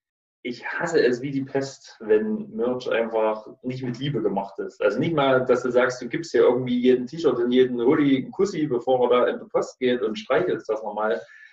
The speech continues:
Aber wenn du einfach nur, ich sag mal, Band X Y bringt ein Album raus und nimmt dann einfach, äh, das, das, entweder das Cover-Motiv oder franzt das vielleicht am Rand ein bisschen aus und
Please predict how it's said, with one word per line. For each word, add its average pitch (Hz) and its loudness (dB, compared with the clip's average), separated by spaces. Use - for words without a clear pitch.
Aber 104 4
wenn 117 2
du 123 4
einfach 135 2
nur, 131 6
ich - -4
sag 127 4
mal, 120 0
Band 143 0
X 127 -8
Y 147 0
bringt 147 -6
ein 170 -4
Album 165 2
raus 135 0
und 120 0
nimmt 190 -2
dann 127 4
einfach, 131 2
äh, 113 6
das, - -20
das, - -4
entweder 131 2
das 113 0
Cover-Motiv 160 2
oder 117 2
franzt 147 -4
das 135 0
vielleicht 120 0
am 113 -2
Rand 123 -2
ein - -16
bisschen 127 -10
aus 143 2
und 120 -2